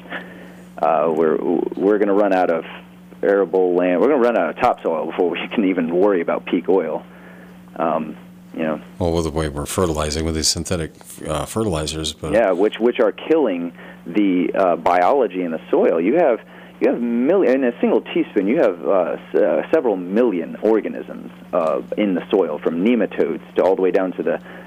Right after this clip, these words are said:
Speaker 1: to the, the really microscopic, uh, you know, these, the, the fungi and these, these little microorganisms, which are, um, which are really doing all the legwork. They're making these minerals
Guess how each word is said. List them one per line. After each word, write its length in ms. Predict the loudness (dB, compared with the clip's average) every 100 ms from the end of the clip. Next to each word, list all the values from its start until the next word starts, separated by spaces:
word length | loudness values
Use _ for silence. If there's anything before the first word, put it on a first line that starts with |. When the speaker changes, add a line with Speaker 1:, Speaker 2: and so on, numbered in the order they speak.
| -20 -20 -6
Speaker 1:
to 240 | 0 2 2
the, 300 | 2 0 -2
the 100 | 0
really 280 | 2 2 2
microscopic, 800 | -2 -6 -6 -2 -2 -2 -4 0
uh, 140 | 0 0
you 80 |
know, 240 | -2 -2 -2
these, 220 | -2 -4 -6
the, 100 | -4
the 220 | -4 -2
fungi 280 | 0 0 0
and 140 | -2 -4
these, 140 | -4 -2
these 180 | -2 2
little 180 | 2 2
microorganisms, 720 | 0 2 0 0 -4 -6 -4
which 180 | -2 2
are, 220 | 2 0 -4 -20 -20 -20 -20 -4
um, 480 | 0 2 0 -4 -8 -14 -20 -20 -20 -20 -20 -20 -20 -4
which 160 | 0 2
are 120 | 2
really 280 | 2 2 0
doing 380 | 2 2 4
all 140 | 4 2
the 80 | 2
legwork. 600 | 2 2 0 -8 -4 0
They're 140 | 0
making 600 | 2 2 2 0 -2 0
these 180 | -2 0
minerals 500 | 2 2 4 2 0